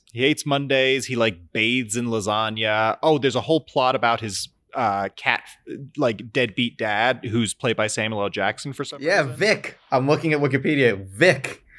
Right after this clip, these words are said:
Speaker 2: Um, Nicholas Hoult is John Arbuckle.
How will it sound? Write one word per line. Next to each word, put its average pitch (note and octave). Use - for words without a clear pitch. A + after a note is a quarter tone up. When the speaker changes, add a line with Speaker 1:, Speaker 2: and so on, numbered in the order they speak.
Speaker 2:
Um, A#2+
Nicholas D#3
Hoult D3
is C#3
John C3
Arbuckle. G#2+